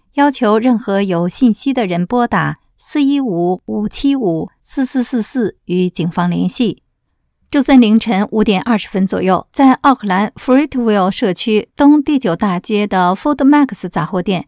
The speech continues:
还发生了另外一起A T M机被盗未遂事件。奥克兰警方尚未确认该案与旧金山的盗窃案是否有关联。在这起案件中，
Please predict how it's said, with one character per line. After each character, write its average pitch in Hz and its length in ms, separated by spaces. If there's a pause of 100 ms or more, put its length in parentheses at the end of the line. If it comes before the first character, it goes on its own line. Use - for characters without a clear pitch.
还 208 200
发 208 160
生 208 180
了 214 140
另 277 180
外 226 160
一 185 180
起 185 340
A 220 100
T 220 120
M 190 220
机 196 220
被 185 240
盗 180 300
未 233 140
遂 233 280
事 175 200
件。 165 260 (320)
奥 277 120
克 269 100
兰 220 160
警 185 220
方 214 300
尚 262 180
未 226 140
确 214 180
认 190 300
该 208 220
案 202 360
与 214 240
旧 277 180
金 262 200
山 302 180
的 269 100
盗 202 200
窃 - 160
案 185 280
是 - 200
否 180 160
有 170 120
关 185 280
联。 175 300 (460)
在 226 300
这 269 160
起 254 140
案 196 160
件 185 180
中， 214 280